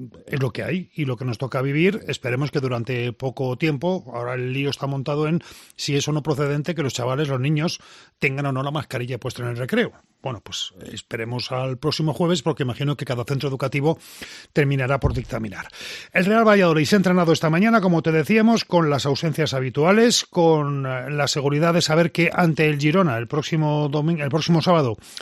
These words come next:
va a poder contar con Álvaro Aguado. Esperemos que no haya ningún incidente de aquí a la jornada del sábado, antes del último entrenamiento,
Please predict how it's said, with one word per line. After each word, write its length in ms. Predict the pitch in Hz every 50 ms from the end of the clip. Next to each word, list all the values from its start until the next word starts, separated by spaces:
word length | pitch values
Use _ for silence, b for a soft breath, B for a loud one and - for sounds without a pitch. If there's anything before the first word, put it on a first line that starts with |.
| B B B
va 220 | 151 131 165 165 160
a 40 |
poder 260 | - 165 160 147 151 139
contar 440 | - 151 147 - 185 175 - - B B B B B B B B
con 920 | - 156 139 139 135 135 135 131 127 123 123 120 117 117 113 107 107 107 110 - - -
Álvaro 420 | - 156 156 156 156 156 156 160
Aguado. 540 | 165 165 151 180 190 185 196 233 - - _
Esperemos 520 | - 143 - - - 110 113 123 139 131 -
que 160 | - 143 123
no 300 | - 165 156 143 147 160
haya 180 | 160 143 139 117
ningún 280 | 117 120 127 139 147
incidente 440 | 147 139 113 135 139 160 165 - 147
de 120 | 135 139 127
aquí 220 | 113 - 160 165
a 100 | 151 147
la 880 | 147 147 139 139 131 127 120 117 110 107 104 104 - _ - 139 139 123
jornada 380 | - - 143 156 160 160 156
del 140 | 147 156 147
sábado, 380 | - - 180 165 160 139 135 143
antes 180 | 147 - 151
del 140 | 143 147 139
último 240 | 147 131 151 147 143
entrenamiento, 580 | 143 151 147 147 156 170 170 151 131 123 101